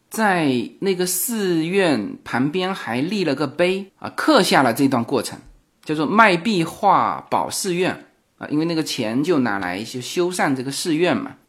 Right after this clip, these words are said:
那么当时他们认为是这个事情是做得对的啊，应该是值得，值得表扬的，所以说叫做立碑记功。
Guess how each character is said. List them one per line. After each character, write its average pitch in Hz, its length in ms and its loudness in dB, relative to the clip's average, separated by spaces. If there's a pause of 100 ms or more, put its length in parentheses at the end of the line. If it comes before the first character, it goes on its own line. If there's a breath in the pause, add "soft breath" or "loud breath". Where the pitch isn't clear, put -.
那 190 80 -4
么 196 80 -2
当 294 240 6
时 135 400 2
他 185 160 -2
们 151 200 4
认 156 220 4
为 110 260 2
是 117 680 -4 (160)
这 - 100 -6
个 156 80 -6
事 160 140 -4
情 135 160 0
是 139 80 -4
做 165 160 2
得 147 100 6
对 185 220 8
的 - 80 -2 (300)
啊， 110 240 -10
应 165 100 2
该 190 160 2
是 190 100 -6
值 151 160 -2
得， 160 320 2 (160)
值 170 200 0
得 180 100 2
表 117 240 2
扬 92 260 -4
的， 185 140 -4
所 - 180 -4
以 175 120 0
说 170 180 -2
叫 165 160 -2
做 139 160 2
立 185 300 -2
碑 196 520 -2 (200)
记 202 180 -2
功。 190 380 2